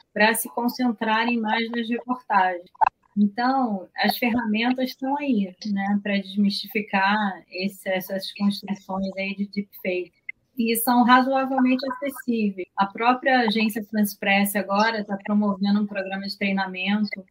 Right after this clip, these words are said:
em redações e universidades pra treinar jornalistas, estudantes em ferramentas de verificação. Então, eu acredito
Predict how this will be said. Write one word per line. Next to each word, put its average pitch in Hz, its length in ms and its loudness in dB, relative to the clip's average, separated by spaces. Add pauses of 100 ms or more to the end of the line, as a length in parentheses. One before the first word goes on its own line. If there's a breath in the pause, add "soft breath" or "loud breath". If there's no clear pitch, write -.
em 190 120 0
redações 202 800 2
e - 20 4
universidades 202 920 0 (200)
pra 208 300 4
treinar 214 600 0
jornalistas, 196 920 -2
estudantes 202 840 -4
em 214 240 0
ferramentas 214 580 0
de 208 140 -4
verificação. 226 720 -6 (500)
Então, 233 400 -2
eu 247 120 -2
acredito 247 600 -2